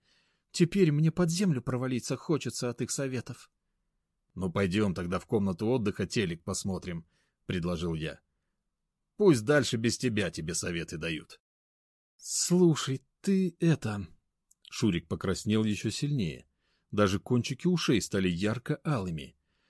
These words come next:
«Я у тебя видел эти штуки в такой серебристой обёртке». «Какие ещё штуки?» Сначала не понял я. А потом как понял. «А,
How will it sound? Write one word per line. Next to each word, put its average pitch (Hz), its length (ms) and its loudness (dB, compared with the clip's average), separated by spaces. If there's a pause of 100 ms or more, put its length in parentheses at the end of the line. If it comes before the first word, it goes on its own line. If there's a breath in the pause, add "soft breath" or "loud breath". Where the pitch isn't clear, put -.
(340)
«Я 165 220 4
у 165 80 2
тебя 160 260 0
видел 120 600 0
эти 131 220 -6
штуки - 680 -2 (320)
в - 80 -20
такой 190 260 0
серебристой 165 680 0
обёртке». - 580 -2 (640)
«Какие 101 400 0
ещё 82 220 -2
штуки?» - 500 -12 (480)
Сначала 87 460 -4
не 80 140 -6
понял 80 340 -4
я. 71 260 -12 (580)
А 92 160 0
потом 95 460 2
как 101 440 -4
понял. 117 500 -4 (580)
«А, 147 420 0